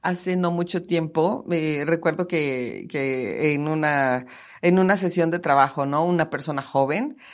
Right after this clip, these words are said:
decía, "Oye, ¿qué es eso? O sea, ¿por qué quieres co-, por qué me quieres compartir información en ese cuadrito?". Ay, o sea, ¿verdad?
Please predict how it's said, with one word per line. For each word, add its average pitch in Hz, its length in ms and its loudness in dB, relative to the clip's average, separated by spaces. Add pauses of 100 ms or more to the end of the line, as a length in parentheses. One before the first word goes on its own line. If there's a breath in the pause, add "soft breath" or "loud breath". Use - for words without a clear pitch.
(180 loud breath)
decía, 165 460 0
"Oye, 269 220 0
¿qué 311 80 -2
es 302 120 -4
eso? 233 420 -2
O - 100 -4
sea, 226 200 -2
¿por 233 120 -4
qué 311 120 -6
quieres 330 260 -4
co-, 226 200 -2
por 233 100 2
qué 277 140 -2
me 302 100 -2
quieres 269 240 -4
compartir 208 380 -4
información 196 580 -2
en 196 100 -2
ese 185 200 -4
cuadrito?". 156 420 -2
Ay, 147 240 4
o 131 100 0
sea, 131 380 -2
¿verdad? 160 560 4